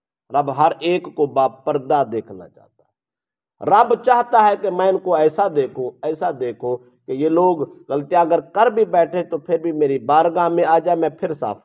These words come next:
कर दूं। क्योंकि अल्लाह की शान है कि वो खुद पाक है, पाकी को पसंद करता है।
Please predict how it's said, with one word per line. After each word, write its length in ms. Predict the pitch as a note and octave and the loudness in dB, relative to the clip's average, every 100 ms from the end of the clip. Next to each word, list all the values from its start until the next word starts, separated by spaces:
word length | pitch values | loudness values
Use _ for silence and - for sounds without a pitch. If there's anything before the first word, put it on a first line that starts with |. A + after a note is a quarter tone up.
| _ | _
कर 80 | |
दूं। 720 | B1+ - - D2+ D2 - - - | -20 -20 -20 -20 -20 -20 -20 -14
क्योंकि 260 | - B2+ D3 | -12 -4 -2
अल्लाह 300 | D#3 E3+ E3 | 2 2 2
की 120 | D#3 | -2
शान 320 | C#3+ D3 F3+ | -4 -2 0
है 140 | F3 D#3+ | 0 -2
कि 320 | D#3+ _ C#3 | -4 _ -4
वो 140 | C3+ C3 | -2 -2
खुद 260 | D3+ D3 A#2 - - | -2 -2 -6 -8 -4
पाक 360 | C3+ D#3+ D#3+ | 0 2 0
है, 300 | D#3 D3+ E3 E3+ - | 0 0 0 -2 -6
पाकी 300 | B2+ A#2+ C#3 | -6 -6 -14
को 140 | C3 D3+ | -10 -10
पसंद 380 | - C#3+ D#3+ C#3+ | -8 -8 -8 -8
करता 360 | F2+ - | -12 -20
है। 60 | _ | _